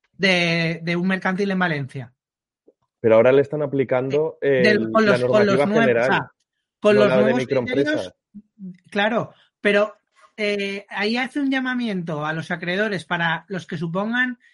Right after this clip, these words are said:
Speaker 1: el
Speaker 2: Un
Speaker 1: cinco por ciento
Speaker 2: cinco por ciento.
Speaker 1: del pasivo,
Speaker 2: Sí.
Speaker 1: contraten a su costa,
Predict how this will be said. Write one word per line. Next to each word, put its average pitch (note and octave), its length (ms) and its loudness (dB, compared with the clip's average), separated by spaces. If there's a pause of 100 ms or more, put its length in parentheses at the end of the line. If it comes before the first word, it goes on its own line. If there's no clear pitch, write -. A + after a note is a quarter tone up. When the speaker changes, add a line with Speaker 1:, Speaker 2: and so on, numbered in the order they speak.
(220)
Speaker 1:
el A3+ 160 -2
Speaker 2:
Un - 60 -6
Speaker 1:
cinco B3 240 -2 (120)
por A#3+ 120 0
ciento - 0 -
Speaker 2:
cinco - 0 -
por - 20 -8
ciento. A#3 300 -4
Speaker 1:
del A3+ 140 -4
pasivo, C4+ 540 -4 (1160)
Speaker 2:
Sí. - 160 -10
Speaker 1:
contraten A3 520 2 (120)
a G#3 180 0
su G3 280 -6
costa, F4 680 -2